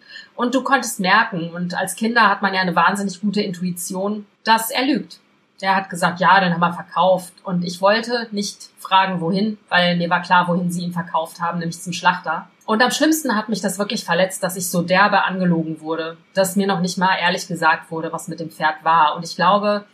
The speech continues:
an dem Tag war es dann auch meine letzte Reitstunde in dem Reitstall. Ich war so traurig und so getroffen, dass ich zu meiner Mutter gesagt habe, „Ich will nie wieder dahin, ich reite nie wieder.“ Hat sich heutzutage anders geklärt.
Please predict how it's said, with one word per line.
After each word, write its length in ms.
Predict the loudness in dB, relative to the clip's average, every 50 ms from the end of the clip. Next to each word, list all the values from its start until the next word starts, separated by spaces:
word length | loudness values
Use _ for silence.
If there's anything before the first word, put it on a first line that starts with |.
| _ _
an 160 | -6 -4 -2
dem 180 | 0 0 0 0
Tag 320 | 0 2 2 2 2 4
war 120 | 4 4 4
es 100 | 4 2
dann 140 | -4 -4 -4
auch 100 | -4 -4
meine 220 | -4 -2 -2 0
letzte 360 | 0 -2 -2 -4 -8 -6 0
Reitstunde 460 | 2 2 2 2 -2 -6 -6 -6 -6
in 80 | -4 -4
dem 120 | -6 -2
Reitstall. 540 | -2 -2 -2 -2 -4 -4 -2 0 0 0 0
Ich 140 | -4 -6 -6
war 160 | -6 -6 -4
so 400 | -4 -4 -6 -4 -4 -6 -8 -10 -12 _ _ _ _ _ _ _ _ _ _ _ _
traurig 500 | 0 2 4 4 4 2 0 0 0 -2
und 140 | -4 -6 -6
so 420 | -4 -4 -4 -4 -2 -4 -6 -4
getroffen, 680 | -4 -6 -8 -4 0 0 0 0 0 -6 -8 -8 -10 -10 -14 _ _ _
dass 220 | -4 -2 -2 -2 -6
ich 60 | -6
zu 100 | -4 -2
meiner 220 | 0 0 0 0
Mutter 260 | -2 -2 -4 -4 -6
gesagt 300 | -6 -4 -6 -6 -6 -6
habe, 100 | -10 -16
„Ich 140 | -18 -18 -8
will 220 | -4 -4 -2 0 2
nie 320 | 4 4 4 4 4 2
wieder 200 | 2 2 2 2
dahin, 380 | 2 0 -2 -4 -10 -14 -16 -16 -16
ich 160 | -16 -6 -2
reite 260 | 0 0 0 2 2
nie 220 | 4 4 4 4 0
wieder.“ 320 | -2 -4 -4 -6 -8 -10 -14 _ _ _ _ _ _ _ _ _ _ _ _
Hat 160 | 0 0 0
sich 160 | -4 -6 0 2
heutzutage 680 | 2 2 2 -4 -10 -2 2 2 2 4 2 0 -2
anders 360 | -2 -2 -2 -2 -4 -6 -10
geklärt. 500 | -14 -16 -6 -2 2 2 2 2 0 -4